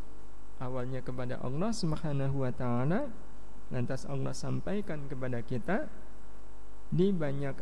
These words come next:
ayat, salah satunya di surat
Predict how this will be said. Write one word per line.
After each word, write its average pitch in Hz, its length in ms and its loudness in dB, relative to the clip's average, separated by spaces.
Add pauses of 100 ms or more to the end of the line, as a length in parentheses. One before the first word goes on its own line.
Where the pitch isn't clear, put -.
ayat, 135 320 -2 (1200)
salah 143 380 0
satunya 165 640 2 (240)
di 135 160 0
surat 143 400 2